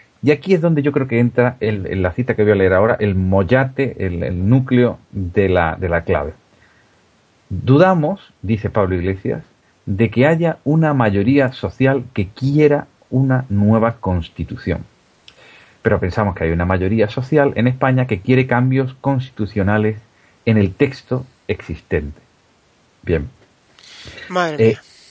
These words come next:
Speaker 1: eh, bien, eh, "Dudamos de que haya una mayoría social que quiera una nueva constitución". La verdad es que yo alucino, eh, cómo manejan los conceptos de mayoría,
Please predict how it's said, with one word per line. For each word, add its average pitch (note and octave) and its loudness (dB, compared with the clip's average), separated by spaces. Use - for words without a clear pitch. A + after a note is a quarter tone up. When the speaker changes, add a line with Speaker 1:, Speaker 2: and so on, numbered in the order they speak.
Speaker 1:
eh, F2 -6
bien, E2 -4
eh, - -12
"Dudamos E3 0
de G2+ -2
que A#2+ 0
haya C#3 2
una C#3+ 0
mayoría A#2+ 0
social A#2+ -4
que E2+ -8
quiera A#2 -2
una A2 -4
nueva G2 0
constitución". - -8
La A2 4
verdad C3 2
es A2 -2
que B2 -2
yo A2+ 2
alucino, B2+ 0
eh, E2+ -4
cómo A#2+ 2
manejan A#2 0
los F#2 -2
conceptos G2 -4
de F#2 0
mayoría, G2 0